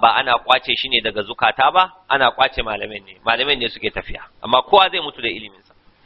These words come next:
Ibn al-Munir yace, "Mahwal ilmi min as-suduri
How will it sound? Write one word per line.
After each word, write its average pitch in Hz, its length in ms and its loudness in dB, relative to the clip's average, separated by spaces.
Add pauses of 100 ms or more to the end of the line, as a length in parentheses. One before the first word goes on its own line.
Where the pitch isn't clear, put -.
(440)
Ibn 220 240 2
al-Munir 139 600 2 (720)
yace, 160 320 2
"Mahwal 175 400 2
ilmi 156 300 0
min 151 160 2
as-suduri 135 520 0